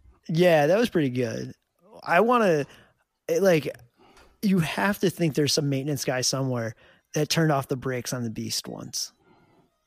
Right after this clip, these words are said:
Like, you ha-, like, that, I wanna see that, you know? Or if the Beast ever bites the dust, the last train, you just gotta un-,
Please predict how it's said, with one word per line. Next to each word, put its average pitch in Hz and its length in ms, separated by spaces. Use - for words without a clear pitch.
Like, 147 420
you 156 240
ha-, 147 300
like, 160 500
that, 156 720
I 175 120
wanna 190 260
see 131 220
that, - 300
you 147 160
know? 113 300
Or 190 260
if 170 300
the 160 220
Beast 165 320
ever 151 180
bites 139 300
the 143 100
dust, 131 460
the 160 80
last 160 380
train, 156 240
you 143 80
just 131 220
gotta 123 220
un-, 135 260